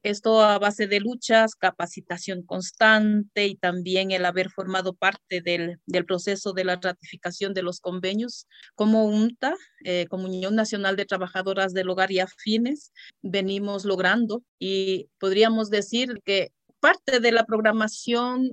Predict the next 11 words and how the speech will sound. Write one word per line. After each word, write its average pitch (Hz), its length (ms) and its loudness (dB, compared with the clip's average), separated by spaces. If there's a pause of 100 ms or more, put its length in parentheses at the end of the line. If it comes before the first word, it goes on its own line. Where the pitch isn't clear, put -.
eh, 196 440 0
y 196 160 -10
también 202 260 -4
de 214 100 0
las 196 160 -2
actividades 208 580 0
que 214 100 -4
nosotros 202 420 -4
hacemos 220 720 -2 (400)
es 196 460 0
justamente 214 1000 0